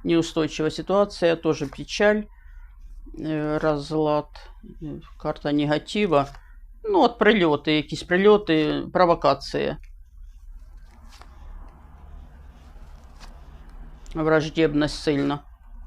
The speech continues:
Тут тоже поміч іде, от безполезна суєта, і йде поміч Польщі, і карта перемоги. Але ситуація неустойчива і нарушення.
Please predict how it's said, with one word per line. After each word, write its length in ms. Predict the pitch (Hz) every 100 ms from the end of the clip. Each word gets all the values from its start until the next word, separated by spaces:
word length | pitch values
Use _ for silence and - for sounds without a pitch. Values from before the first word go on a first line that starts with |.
| - - - - - - - - - - -
Тут 160 | 311
тоже 220 | 330 247 247
поміч 500 | 262 285 208 - 185
іде, 180 | 160
от 120 | 165 160
безполезна 680 | 185 - 220 226 226 208
суєта, 560 | 208 - 220 214 277 269
і 120 | 180
йде 320 | 185 175 190
поміч 640 | 190 233 233 185 151 - 156 143 139 -
Польщі, 520 | 147 147 - - 143
і 300 | - 170 175
карта 340 | 170 185 185
перемоги. 680 | 175 190 180 151 135 143 143 - - - -
Але 420 | - 220 247 240 240 - -
ситуація 1120 | - 208 233 233 220 - 233 208 202 180 -
неустойчива 1120 | 185 202 208 - - 277 254 - 156 139 156 - - - - - - - - - - - - -
і 260 | 190 185 185
нарушення. 1000 | 190 190 - 277 262 202 156 139 139